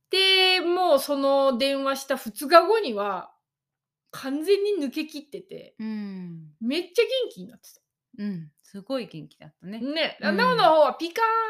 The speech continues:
Speaker 1: ンみたいな
Speaker 2: うんうんうん。
Speaker 1: 感じになったと思ったら、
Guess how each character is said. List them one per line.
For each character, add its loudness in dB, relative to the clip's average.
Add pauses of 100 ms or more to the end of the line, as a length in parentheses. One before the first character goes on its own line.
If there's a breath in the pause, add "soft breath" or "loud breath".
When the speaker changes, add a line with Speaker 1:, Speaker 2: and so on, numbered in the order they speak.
(360)
Speaker 1:
ン -12
み -10
た -14
い -20
な -20
Speaker 2:
う -8
ん -4
う -4
ん -10
う -12
ん。 -12
Speaker 1:
感 -2
じ -8
に -6
な -2
っ -4 (300)
た 0
と -4
思 -6
っ -8 (200)
た 2
ら、 4